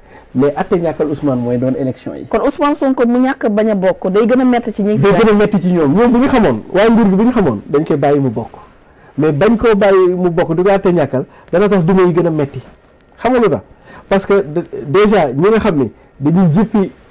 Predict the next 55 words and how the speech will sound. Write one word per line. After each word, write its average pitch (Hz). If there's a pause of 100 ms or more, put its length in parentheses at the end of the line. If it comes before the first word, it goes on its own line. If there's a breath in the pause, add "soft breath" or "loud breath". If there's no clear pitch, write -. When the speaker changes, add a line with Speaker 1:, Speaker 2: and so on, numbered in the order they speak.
(160)
Speaker 1:
régime 151
bi, 101 (360 soft breath)
danañ 147
ko 160
dem 151
sotle. 139
Même 185
bu 208
fekkee 196
sax 170
naruñu 185
woon 180
woteel 156
Ousmane, 139
danañ 143
ko 147
woteel 139
parce 139
que 147 (320 loud breath)
Sénégalais 156
yi 135
bëgguñu 143
lool. 120 (240 loud breath)
Deuxièmement, 196
ñoo 202
xam 214
ne 196
seen 190
yoon 247
nekk 240
ci -
yoon, 143 (220 loud breath)
en 196
temps 214
normal, 180 (180)
lijjantiwuñu 190
Ousmane, 185
lijjantiwuñu 185
Amadou 147
Ba. 139 (260 loud breath)
Léegi 180
sax 180
seen 190
yoon 185
da 165
ciy 160
nekk 151 (180 loud breath)
parce 156
que 160
ñu 160
dañoo 165
jàpp 160
ni 131
li, 139 (100)
ñii 156